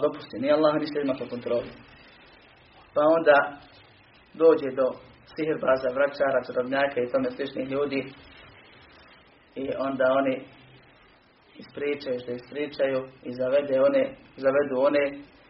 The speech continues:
koji su povjerovali insanu, a nisu povjerovali gospodaru. Gospodar kaže: „Ne zna niko gajba”, a on kaže:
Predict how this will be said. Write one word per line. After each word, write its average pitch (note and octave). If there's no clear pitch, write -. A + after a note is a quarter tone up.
koji C3+
su B2+
povjerovali B2+
insanu, C#3+
a -
nisu C3
povjerovali B2+
gospodaru. -
Gospodar C3+
kaže: C3
„Ne C3
zna -
niko E3
gajba”, F3+
a -
on C#3
kaže: C3